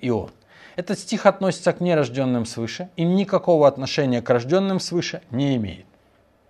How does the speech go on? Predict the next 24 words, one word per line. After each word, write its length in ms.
Вы 200
есть 360
дух, 320
вы 160
есть 220
тот, 220
от 100
кого 300
вы 140
произошли, 760
и 80
ваш 200
потенциал, 760
ваши 280
способности, 760
ваши 280
возможности 760
определяются 840
не 160
способностями 840
вашей 280
души 320
и 140
тела, 480